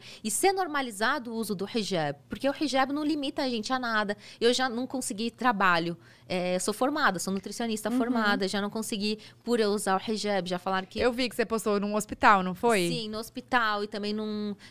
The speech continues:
Speaker 1: numa, numa padaria, numa rede de padaria, porque eu era, no hospital, porque eu era muito séria pro cargo.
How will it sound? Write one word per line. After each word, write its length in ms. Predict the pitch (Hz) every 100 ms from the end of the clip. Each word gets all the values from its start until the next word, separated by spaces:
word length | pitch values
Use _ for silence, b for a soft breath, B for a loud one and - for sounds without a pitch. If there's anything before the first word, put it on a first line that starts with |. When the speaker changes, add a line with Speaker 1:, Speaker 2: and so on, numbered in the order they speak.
| -
Speaker 1:
numa, 1080 | 202 196 196 196 185 185 180 165 156 135 139 - - - -
numa 240 | 214 190 185
padaria, 400 | 214 214 226 226
numa 160 | 208
rede 240 | 220 202 196
de 80 |
padaria, 440 | - 196 202 208 202
porque 400 | 202 190 208 196 B -
eu 140 | 190
era, 180 | 196 -
no 200 | 202 202
hospital, 460 | 226 247 - 220 240
porque 180 | - 240
eu 60 |
era 120 | 233
muito 180 | 226 233
séria 300 | - 220 202
pro 140 | 202 247
cargo. 480 | - 139 139 135